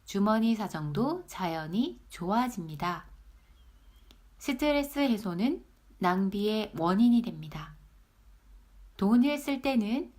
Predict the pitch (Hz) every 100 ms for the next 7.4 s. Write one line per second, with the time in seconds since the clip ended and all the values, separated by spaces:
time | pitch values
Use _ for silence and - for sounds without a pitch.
0 | - - - - 254 254 233 180 185 254
1 | 349 - - 208 214 233 220 220 208 160
2 | 175 170 160 165 165 - - - - _
3 | _ _ _ _ _ _ - - _ _
4 | _ - - - - - - _ _ _
5 | _ - 208 208 277 285 285 285 285 277
6 | 277 277 277 302 294 269 220 220 220 180
7 | 160 160 233 349